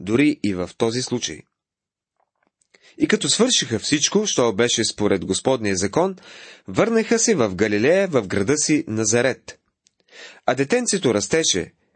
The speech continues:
крепнеше и се изпълваше с мъдрост, и Божията благодат бе на него. Лука, втора глава, тридесет и девети и четиридесети стихове.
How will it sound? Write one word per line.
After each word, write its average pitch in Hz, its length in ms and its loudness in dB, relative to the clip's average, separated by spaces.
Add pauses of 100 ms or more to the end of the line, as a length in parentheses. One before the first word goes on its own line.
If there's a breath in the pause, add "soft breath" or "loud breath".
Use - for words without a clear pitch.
(240)
крепнеше 175 640 0 (440)
и 120 40 0
се 123 120 0
изпълваше 175 580 0
с 147 220 -2
мъдрост, 151 480 0 (320 loud breath)
и 107 140 -2
Божията 196 480 2
благодат 175 500 0
бе 110 280 2
на 101 160 0
него. 98 360 0 (800)
Лука, 117 320 0
втора 107 300 2
глава, 127 320 2 (400 loud breath)
тридесет - 320 0
и 185 80 -2
девети 143 500 0
и 113 100 0
четиридесети 117 520 -2
стихове. - 460 -10